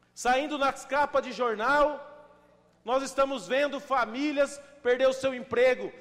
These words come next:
não ter dinheiro pra sequer passar o Natal em nosso município. Antes estava longe,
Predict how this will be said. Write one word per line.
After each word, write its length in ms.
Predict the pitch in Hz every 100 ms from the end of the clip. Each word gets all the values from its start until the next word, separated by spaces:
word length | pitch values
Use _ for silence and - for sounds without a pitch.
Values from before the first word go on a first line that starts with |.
| -
não 220 | 208 262
ter 300 | 262 262 269
dinheiro 760 | 180 269 254 247 285 269 247 - - -
pra 140 | 226 247
sequer 400 | 254 254 240 240
passar 400 | 247 233 247 240
o 60 |
Natal 580 | 233 202 220 214 202 151 208
em 80 |
nosso 260 | 208 202 202
município. 580 | 190 185 - 190 - 120 _ _ _ _ _ _ _ _ _ _ _ _ _ _ -
Antes 340 | 269 320 285
estava 380 | 285 - 285 302
longe, 500 | 247 269 294 208 156